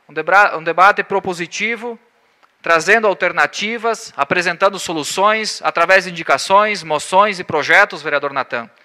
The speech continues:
para que também o Executivo possa, é, apresentar soluções e poder ter as ações necessárias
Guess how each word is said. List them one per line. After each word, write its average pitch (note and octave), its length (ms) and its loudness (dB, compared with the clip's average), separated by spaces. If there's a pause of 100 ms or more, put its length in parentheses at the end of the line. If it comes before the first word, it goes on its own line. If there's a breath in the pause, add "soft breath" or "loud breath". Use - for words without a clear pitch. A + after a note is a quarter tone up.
(480 soft breath)
para F3+ 160 4
que A3+ 140 -4
também G#3 360 4
o A3+ 60 0
Executivo G#3 600 -4
possa, F#3 600 2 (400 soft breath)
é, C#3+ 160 -2
apresentar F#3 720 2
soluções F#3+ 720 -2
e G3+ 60 -8
poder F#3 760 -2
ter A#3+ 160 0
as G3+ 140 4
ações G3+ 360 -2
necessárias F#3 840 0